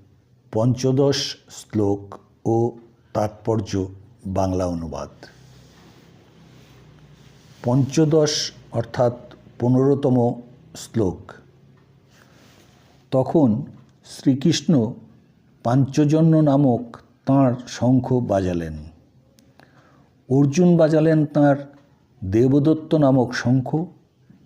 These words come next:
এবং বিপুল ভোজনপ্রিয়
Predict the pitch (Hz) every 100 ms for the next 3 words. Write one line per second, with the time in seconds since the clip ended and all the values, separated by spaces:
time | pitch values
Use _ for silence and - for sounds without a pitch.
0 | _ - 123 135 131 131 135 - - 110
1 | 113 135 - 175 175 151 107 113 139 143
2 | 139 147